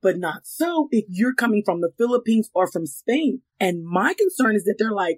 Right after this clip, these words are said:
"Welcome," with no training. So yes, these are quick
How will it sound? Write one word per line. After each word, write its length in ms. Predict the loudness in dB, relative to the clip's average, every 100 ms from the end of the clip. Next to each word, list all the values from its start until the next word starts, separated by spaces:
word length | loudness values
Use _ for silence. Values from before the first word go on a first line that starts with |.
| -6
"Welcome," 680 | 0 0 2 2 2 0 -2 _
with 160 | -4 -2
no 380 | 2 2 2 -2
training. 640 | -10 -12 -8 -6 -6 -10 _ _ -4
So 120 | 0
yes, 240 | 2 2
these 180 | 2 0
are 60 | 2
quick 220 | 2